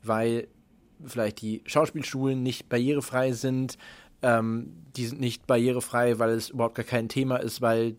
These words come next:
solche SchauspielerInnen mit Behinderung nicht benötigt werden,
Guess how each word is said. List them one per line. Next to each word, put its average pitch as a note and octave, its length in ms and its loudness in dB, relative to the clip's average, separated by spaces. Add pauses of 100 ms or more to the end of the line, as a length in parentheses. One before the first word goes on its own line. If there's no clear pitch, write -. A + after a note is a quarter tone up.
solche A#2 300 0
SchauspielerInnen A#2+ 640 0
mit A#2 140 -2
Behinderung A2+ 420 0
nicht - 280 -2
benötigt D#3 480 2
werden, C3 380 4